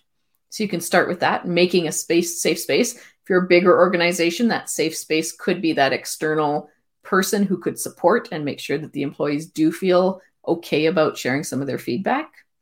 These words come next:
Then you want to make sure that the feedback you're getting, that you can clarify it in some way. If that has to be done anonymously, maybe that same person is going back, talking to those people, seeing what this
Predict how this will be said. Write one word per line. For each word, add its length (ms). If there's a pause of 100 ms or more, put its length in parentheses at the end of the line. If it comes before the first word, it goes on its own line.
(640)
Then 160
you 100
want 120
to 60
make 200
sure 240
that 180
the 80
feedback 500
you're 120
getting, 400
that 100
you 100
can 220
clarify 540
it 140
in 120
some 220
way. 340 (400)
If 160
that 120
has 200
to 80
be 80
done 200
anonymously, 840 (240)
maybe 180
that 200
same 160
person 340
is 100
going 380
back, 520 (540)
talking 460
to 100
those 260
people, 640 (300)
seeing 380
what 160
this 240